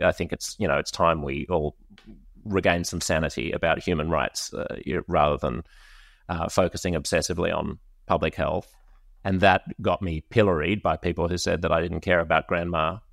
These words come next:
dying. Um, nonetheless, the next time there's a pandemic, we're gonna be in a, in an inf-, information ecosystem in which I can understand the desire for the zone not to be flooded by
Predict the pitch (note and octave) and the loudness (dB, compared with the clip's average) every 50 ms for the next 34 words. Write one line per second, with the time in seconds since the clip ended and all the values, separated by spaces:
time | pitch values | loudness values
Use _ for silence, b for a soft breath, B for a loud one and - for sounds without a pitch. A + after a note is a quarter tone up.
0 | - - - G2 D#2+ D#2 D2+ C#2+ E2+ G2+ A#2 C#3+ - - - - - - - - | -20 -4 -2 -2 0 0 0 0 -2 -2 -4 -8 -12 -18 -20 -20 -20 -20 -20 -20
1 | - - - - - _ _ _ - G2 F#2 F2+ F2+ F2+ F#2 F#2 F2+ F2 - _ | -20 -20 -20 -20 -20 _ _ _ 2 2 2 2 2 0 -2 -4 -4 -8 -10 _
2 | - - - - - _ - - _ - - - A#2 A2+ B2 C3+ B2+ A2+ A2 B2+ | -20 -20 -20 -20 -20 _ -20 -20 _ -20 -14 -4 2 4 4 6 6 4 4 4
3 | B2+ F2+ D2+ F#2+ F2+ - - - - - - - - - - - - A#2 A#2+ B2 | 4 4 2 -2 -4 -6 -10 -12 -14 -16 -16 -20 -20 -20 -18 -6 0 2 2 2
4 | A#2+ - - A#2 A2 G#2+ G#2 F#2+ F2 F#2+ - G#2+ G2+ F#2 G2 A#2 D3+ D#3+ A2 F2 | 2 2 2 4 4 4 2 0 0 -2 -2 -2 0 0 2 2 2 2 2 2
5 | E2 F#2 - - G#2 G2 F#2 F#2+ F#2 F#2 F2 G#2+ A2+ G#2+ G2 F2+ F2+ F2 F2 F#2 | 0 -2 -2 -2 -2 0 0 0 0 2 4 4 4 4 2 0 0 -2 -4 -4
6 | - G2+ F#2+ F#2+ F#2 - - - - G2 G2 F2+ - F#2 F2+ F#2 F2+ - F#2 F2 | -2 -2 -2 -2 -2 -4 -6 -4 -2 -4 -2 -2 -2 0 0 0 0 0 -2 -2
7 | - - A2 - - A2 F2 - - F2+ - - - F2+ E2 E2 D#2 D#2 D2 - | -2 -2 -2 2 2 2 2 2 -2 -4 -4 -2 -4 -4 -2 -4 -6 -8 -6 -4
8 | G2+ G2 F#2+ F#2 F2+ - - - - - - - - - - - - - - - | -2 0 2 0 0 0 -2 -6 -8 -10 -14 -18 -20 -20 -20 -20 -20 -20 -20 -20
9 | - - - F#2+ - - - - E3 E3+ D3 B2+ A#2 A2 F#2 F2+ - - - C3 | -10 -4 -4 -4 -4 -4 -2 2 4 4 6 4 4 2 0 -4 -6 -4 -2 0
10 | C#3 C#3+ C#3 B2 A2 G#2 F#2 E2 - F#2+ F2 F#2+ F2+ - - G#2 G#2+ A2 G#2+ G2+ | 2 2 2 2 2 0 -2 -2 -6 -6 -4 -4 -4 0 4 4 6 6 4 4
11 | F#2 F2 E2 D2+ D2+ D#2+ - - - - - - - - - - - - A2 G#2 | 2 2 2 0 -2 -4 -8 -14 -20 -20 -20 -20 -20 -20 -20 -12 -2 0 2 4
12 | G2 F2+ F#2 G#2+ G#2 G2+ G2 F#2+ F#2 F#2 G2 G2 - - - E2 F2 D2+ - - | 4 4 4 4 4 4 2 2 2 2 2 2 2 0 -4 -4 -4 -4 -6 -8
13 | - - G2 F#2+ F#2 F2 E2+ E2 D#2+ F2 D#2+ D2+ D#2 | 0 4 4 4 4 2 -2 0 2 2 4 2 2